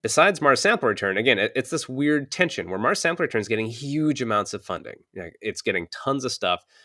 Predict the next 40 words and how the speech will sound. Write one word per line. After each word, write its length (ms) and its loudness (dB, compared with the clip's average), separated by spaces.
We 80 -2
have 120 0
all 180 4
these 180 0
current 460 0
missions 360 -10
at 120 -10
Mars, 420 -16
but 280 6
there's 160 -4
nothing 560 0
in 200 0
the 80 0
works 280 -2
beyond 420 -8
it. 60 -16
Mars 240 2
sample 300 -2
return 340 0
does 160 0
not 280 4
have 240 0
its 160 -8
own 120 -2
set 220 -6
of 80 -14
scientific 460 -8
instruments, 440 -10
right? 200 -6
It 100 -12
goes 240 0
to 80 -8
Mars, 380 0
grabs 320 0
the 100 -6
rocks 260 -2
that 120 -16
Perseverance 460 -10
is 80 -16
collecting, 460 -12